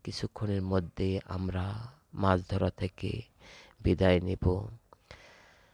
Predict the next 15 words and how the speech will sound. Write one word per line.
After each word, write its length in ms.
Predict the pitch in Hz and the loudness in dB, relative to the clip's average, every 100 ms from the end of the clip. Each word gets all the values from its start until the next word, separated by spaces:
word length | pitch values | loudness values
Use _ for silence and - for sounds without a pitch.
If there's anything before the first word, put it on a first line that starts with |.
| _ _ _ _ _ _ _ _ | _ _ _ _ _ _ _ _
আমি 240 | 104 101 - | -2 0 4
আলমগীর 580 | 101 107 110 110 113 | 4 4 2 0 0
মিয়া, 600 | 110 107 107 107 117 127 127 - _ _ | 2 2 2 0 -4 -8 -14 -20 _ _
আমার 260 | 98 101 98 | -2 0 2
Facebook 360 | - 120 127 139 - | 0 -2 -4 -10 0
পেজ, 240 | 147 147 143 | 4 4 2
YouTube 320 | - 101 104 101 | -2 -2 -2 -4
চ্যানেল 420 | - 101 95 98 - | 0 2 2 2 0
আলমগীর 540 | - 98 95 98 98 95 | 0 2 2 2 0 2
মিয়া। 600 | 95 92 95 120 127 143 - 123 | 4 4 4 -2 -8 -12 -14 -4
যদি 560 | 127 127 147 139 147 147 - _ _ _ _ | 2 2 2 0 0 -6 -14 _ _ _ _
এই 100 | - 127 | 0 2
ভিডিওটি 540 | 110 107 110 110 - 104 | 4 6 6 4 2 0
আপনার 500 | - - - 101 98 | 0 -8 -4 -2 0
মনে 440 | 98 95 92 92 | 2 4 4 2